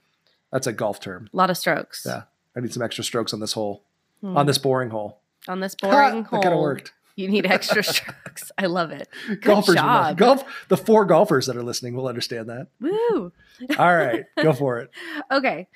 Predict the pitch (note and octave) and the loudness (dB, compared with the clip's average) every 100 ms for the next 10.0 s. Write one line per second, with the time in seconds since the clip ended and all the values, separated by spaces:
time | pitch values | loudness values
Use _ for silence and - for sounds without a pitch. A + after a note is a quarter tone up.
0 | - E3+ F3 - A#3+ F3+ E3 - F#3+ G3+ | 0 2 4 4 4 4 2 4 6 6
1 | G#3 A2 - - - B3 D4+ C4 B3 A#3 | 2 0 -6 -10 0 2 6 6 6 6
2 | A#3 A3+ D#3 B2+ A#2+ A2 G#3 A#3+ C#4+ B3+ | 6 6 2 -2 -4 -6 -4 2 6 6
3 | C4 G3 A2 G2 _ _ _ _ _ _ | 6 4 -2 -10 _ _ _ _ _ _
4 | F4+ E4 - - B3 A#3 A3+ A#3+ A3+ F#3+ | -8 -8 -4 2 4 4 2 2 0 0
5 | F#3+ G#3 G3+ G3 G3+ F#3+ E3+ E3+ E3 E3 | -2 -2 -2 -2 -2 0 0 -2 -2 -2
6 | D#3 D#3+ D#3 E3+ - - _ _ _ G3 | -4 -6 -6 -8 -8 -20 _ _ _ 2
7 | E3+ F3+ D#3+ D#3+ D#3 D#3 E3 G#3 D4 C4+ | 2 2 0 2 2 2 4 4 4 -2
8 | - _ _ _ F#3+ F#3+ F3+ F3+ F3+ E3 | -10 _ _ _ 0 2 0 -2 -2 -2
9 | - F#3+ F3 E3 D#3 C#3+ C#3+ C#3 C3 | 0 0 0 -2 -2 2 4 4 2